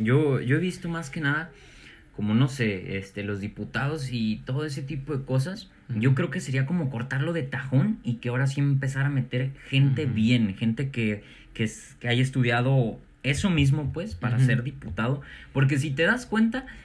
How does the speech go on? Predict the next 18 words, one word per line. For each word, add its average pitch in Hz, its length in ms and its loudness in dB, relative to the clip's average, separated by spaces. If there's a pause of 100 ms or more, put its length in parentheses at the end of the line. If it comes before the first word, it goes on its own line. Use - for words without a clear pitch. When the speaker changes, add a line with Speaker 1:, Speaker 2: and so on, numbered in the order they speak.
Speaker 1:
es - 180 -2
como 214 240 4
en 139 100 6
las 110 380 4
universidades, 110 840 2 (320)
que 104 280 -4
el 101 140 -4
rector, 127 720 0
que 113 120 -2
el 110 100 4
hijo 139 240 0
del 131 220 2
rector 117 500 -2
viene 131 420 6
y 113 140 6
de 120 160 6
a 127 80 6
Speaker 2:
Ujú. 127 100 6